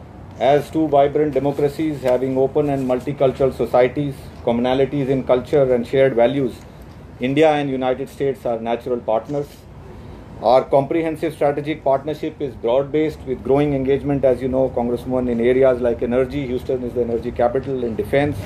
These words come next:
security, trade and investment, and growing people-to-people contacts. India shares a very strong connect with this part of United States.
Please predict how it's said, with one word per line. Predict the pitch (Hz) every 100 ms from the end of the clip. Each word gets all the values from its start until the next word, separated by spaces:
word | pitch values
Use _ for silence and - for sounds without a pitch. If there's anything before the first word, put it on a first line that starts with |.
| -
security, | 120 - 139 147 151 139 - - - - - -
trade | 139 160
and | 165 151
investment, | 139 139 - 147 143 139
and | 135 123
growing | 113 151 151
people-to-people | 143 143 151 143 139 139 139 123
contacts. | 120 110 117 90 - - - - - - - - -
India | 139 156 180 180 180 - -
shares | 160 175 165 147
a | 139 -
very | 123 151 156
strong | - 151 156
connect | 151 147 156
with | 147 131
this | 151
part | - 143 143
of | 135
United | 131 131 139 151
States. | - 165 165